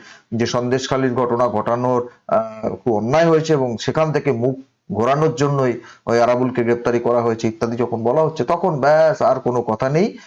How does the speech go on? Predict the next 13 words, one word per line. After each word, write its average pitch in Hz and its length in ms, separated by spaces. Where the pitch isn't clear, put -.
আহ, 107 300
সমস্ত 214 520
তীর 135 360
গিয়ে 156 220
শুভেন্দু 123 440
অধিকারীর 98 420
দিকে। 101 280
আগে 110 240
বলুন 170 440
ইডি 120 240
কে, 151 120
সিপিআই 135 460
কে 233 280